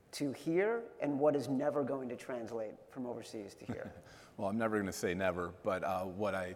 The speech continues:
Speaker 2: think is really interesting about the U S market is just the sports that are most popular here are fundamentally different than,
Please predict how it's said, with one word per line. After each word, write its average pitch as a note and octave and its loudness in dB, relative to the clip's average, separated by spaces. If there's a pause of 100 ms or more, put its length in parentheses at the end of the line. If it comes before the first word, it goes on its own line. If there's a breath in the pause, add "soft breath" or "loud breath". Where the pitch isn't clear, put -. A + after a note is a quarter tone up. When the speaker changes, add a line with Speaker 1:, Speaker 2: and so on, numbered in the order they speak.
Speaker 2:
think B2+ 0
is G2+ 0
really G#2+ 4
interesting G2 -4
about F2 2
the F#2 -6
U F2+ -2
S - -6
market F2 -2
is F2+ -10
just - -6 (340 loud breath)
the G2 -4
sports - 2
that G#2 2
are F#2 0
most G2 0
popular F2+ 0
here F#2 0
are F2+ 2
fundamentally F2+ -4
different E2+ -6
than, E2 -2